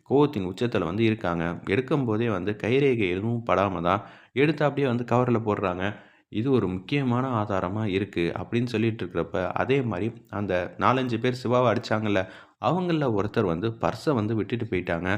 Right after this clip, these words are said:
அது ஒரு புதர்ல இருந்திருக்கு. அதை வந்து குச்சியை வச்சு தட்டி எடுத்து, "மேடம், இங்க ஒரு பர்ஸ் வந்து இருந்துச்சு மேடம்.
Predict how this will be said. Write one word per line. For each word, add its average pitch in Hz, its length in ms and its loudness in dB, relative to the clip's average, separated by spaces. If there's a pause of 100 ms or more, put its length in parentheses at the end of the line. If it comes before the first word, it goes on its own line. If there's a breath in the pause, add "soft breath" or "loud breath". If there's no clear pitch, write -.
(320 loud breath)
அது 175 260 0
ஒரு 147 160 0
புதர்ல 131 500 -4
இருந்திருக்கு. 92 460 -6 (180)
அதை 120 240 -4
வந்து 113 240 -2
குச்சியை 113 300 -2
வச்சு 98 300 -2
தட்டி 95 280 -4
எடுத்து, 90 320 0 (480 loud breath)
"மேடம், 123 260 -2 (160)
இங்க 107 200 0
ஒரு 113 140 2
பர்ஸ் - 280 -2
வந்து 123 240 0
இருந்துச்சு 117 420 -2
மேடம். 95 260 -2